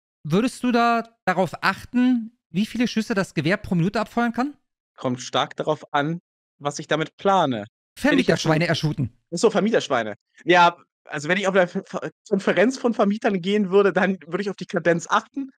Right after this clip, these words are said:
Speaker 2: Ansonsten wäre es mir, glaub ich, eher, eher egal. Ich krieg da dann nicht mehr als zwei Vermieterschweine.
Speaker 1: W-, was, was schätzt du denn, welche Kadenz dieses Gewehr Mauser Modell achtundneunzig hat?
Speaker 2: Also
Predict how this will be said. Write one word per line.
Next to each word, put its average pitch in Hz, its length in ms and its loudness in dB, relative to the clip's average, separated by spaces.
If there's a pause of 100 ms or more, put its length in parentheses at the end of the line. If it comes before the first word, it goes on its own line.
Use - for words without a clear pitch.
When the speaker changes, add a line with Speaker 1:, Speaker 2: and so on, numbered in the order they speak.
(280)
Speaker 2:
Ansonsten 170 460 0
wäre 170 80 2
es 165 80 -4
mir, 165 80 -4
glaub 151 180 0
ich, - 120 -20
eher, 151 260 0 (180)
eher 151 180 0
egal. 95 420 -4
Ich - 100 -20
krieg - 180 -8
da 127 80 -4
dann 110 140 -4
nicht 107 160 -14
mehr 110 80 -4
als - 180 -10
zwei 95 340 -8 (220)
Vermieterschweine. 110 600 -8 (160)
Speaker 1:
W-, 170 160 -10
was, 202 200 -4
was 196 200 -4
schätzt - 280 -4
du 233 60 0
denn, 214 260 0
welche 180 380 -2
Kadenz 196 760 -4 (200)
dieses 175 320 -4
Gewehr 131 500 -2 (100)
Mauser 190 500 0
Modell 165 420 2
achtundneunzig 147 680 -2
hat? - 160 -6 (420)
Speaker 2:
Also 117 180 0